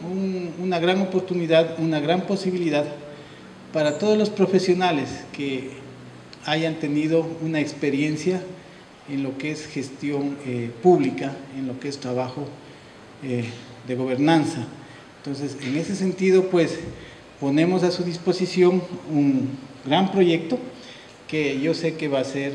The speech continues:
de, de mucho interés y que no va a ser solo, eh, esta la, la posibilidad de estudiar, eh,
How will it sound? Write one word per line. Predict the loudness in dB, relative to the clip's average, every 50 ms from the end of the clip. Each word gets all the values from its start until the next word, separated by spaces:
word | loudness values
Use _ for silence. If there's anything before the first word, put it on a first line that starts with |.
| -8 -10 -10 -6
de, | -4 -4 -4 -4 -6 -8 -12 -14 -12 -6 -4
de | -2
mucho | -2 -2 -2 -2 -2 -4
interés | -6 -2 0 0 2 2 0 -2 -4 -8 -12 -14 -16 -16 -18 -18 -20 -20 -18 -14 -12
y | -10
que | -4 -2 2
no | 4 4
va | 6 4
a | 4
ser | 4 4 2 2
solo, | 2 2 2 4 6 6 4 4 0 -2 -2 0
eh, | 0 0 0 -2 -4 -6 -10 -12 -16 -16 -10 -4
esta | -4 -4 -4 -4 0 2 2 2
la, | 4 2 0 0 0
la | -2 -4 -4
posibilidad | -2 -4 -4 -4 -2 -2 -2 2 4 4 4 4 2 -4 -10 -12 -14 -16 -18 -18 -20 -20 -20 -18 -10 -4
de | 0 2 2
estudiar, | 2 0 0 0 2 6 8 8 8 6 4
eh, | 0 -2 -2 -4 -4